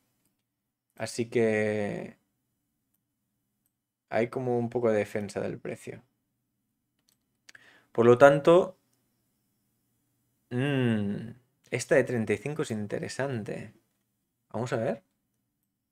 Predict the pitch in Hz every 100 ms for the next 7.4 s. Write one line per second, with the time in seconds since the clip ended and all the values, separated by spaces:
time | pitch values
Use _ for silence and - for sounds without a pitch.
0 | _ _ _ _ _ _ _ _ - -
1 | 170 160 147 143 151 151 139 120 117 113
2 | 113 143 143 151 175 120 113 - 131 131
3 | 120 120 117 110 - 113 107 110 117 113
4 | - - 104 104 104 101 107 117 113 131
5 | 202 _ _ _ _ _ _ _ _ _
6 | _ _ _ _ _ _ - 113 - 110
7 | 113 127 196 -